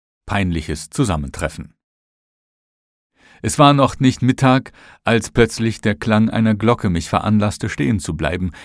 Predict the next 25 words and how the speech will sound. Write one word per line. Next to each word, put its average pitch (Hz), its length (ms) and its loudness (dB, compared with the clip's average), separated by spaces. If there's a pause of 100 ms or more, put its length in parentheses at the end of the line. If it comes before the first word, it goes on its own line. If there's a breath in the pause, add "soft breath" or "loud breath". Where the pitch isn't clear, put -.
(160 loud breath)
Ich - 160 -6
befand 120 320 2
mich 117 160 -2
auf 104 100 -4
einer 101 280 -2
Anhöhe. 90 600 -2 (360 soft breath)
Indem 123 260 4
ich 113 140 -2
mich 110 160 -2
nach 113 160 -2
der 113 100 -2
Gegend 104 320 0
umblickte, 98 640 -2
aus 98 140 -4
der 95 100 -4
die 90 140 -4
Glockenklänge 95 600 -4
kamen, 104 500 0 (260 loud breath)
sah 120 260 2
ich 135 160 -6
unten 139 360 0
im 139 160 -2
Grunde 110 560 0
ein 131 240 0
Kirchlein, 67 800 -6